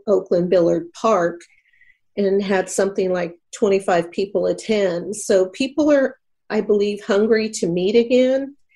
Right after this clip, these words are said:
It's just going to remain a challenge, I think, until we get more of an, of an all clear. I do not think, though,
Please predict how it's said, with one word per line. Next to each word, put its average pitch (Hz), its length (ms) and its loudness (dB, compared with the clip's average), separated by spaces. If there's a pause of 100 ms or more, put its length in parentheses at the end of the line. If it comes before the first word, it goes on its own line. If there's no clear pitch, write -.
(340)
It's 202 320 -2
just 196 340 -4
going 190 280 2
to - 160 0
remain 180 360 2
a 180 100 0
challenge, 175 1000 -4
I 185 120 2
think, 180 320 -2
until 190 340 0
we 185 200 -2
get - 300 -2
more 175 380 4
of 180 100 -6
an, 185 340 0 (100)
of 196 140 0
an 175 100 2
all 165 240 -4 (100)
clear. 190 480 0 (260)
I 202 240 2
do 233 180 4
not 196 360 0
think, 190 280 2 (160)
though, 190 560 0